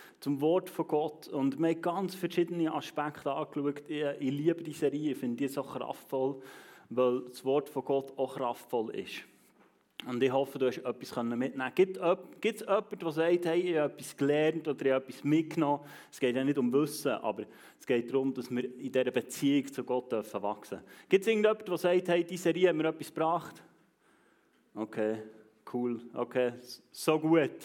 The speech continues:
so gut, <laughs> da bin ich froh. Nicht, dass wir einfach Serie machen und sagst, ja, ja, es war jetzt noch erträglich gewesen, so die halbe Stunde, genau. Gut, letzte Woche wäre es dann länger gewesen, aber genau.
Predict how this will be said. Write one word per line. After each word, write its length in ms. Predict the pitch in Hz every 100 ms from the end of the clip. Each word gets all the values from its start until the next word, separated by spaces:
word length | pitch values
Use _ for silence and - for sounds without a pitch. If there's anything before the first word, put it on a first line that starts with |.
| -
so 260 | - - 120
gut, 260 | 120 123 120
<laughs> 40 |
da 60 | 127
bin 200 | - 131
ich 80 | -
froh. 340 | 107 117 120 - - -
Nicht, 200 | 120 123
dass 100 | 123
wir 140 | 117 120
einfach 120 | 120
Serie 380 | - 110 123 120
machen 360 | 113 113 -
und 100 | 107
sagst, 240 | 110 107 95
ja, 120 | 87
ja, 200 | 92 92
es 80 | 90
war 60 |
jetzt 160 | 95 -
noch 80 | 98
erträglich 560 | 95 92 101 - 104 -
gewesen, 220 | 92 92
so 200 | 85 85 - - - - -
die 100 | 107
halbe 240 | 101 98
Stunde, 360 | - 98 87 -
genau. 300 | 98 92 92 - -
Gut, 140 | 110
letzte 300 | 107 107 -
Woche 240 | 110 104 104
wäre 100 | 92
es 100 | -
dann 120 | 98
länger 220 | 98 120
gewesen, 260 | - 127 98
aber 160 | 95 95 101 - - - -
genau. 320 | 131 123 113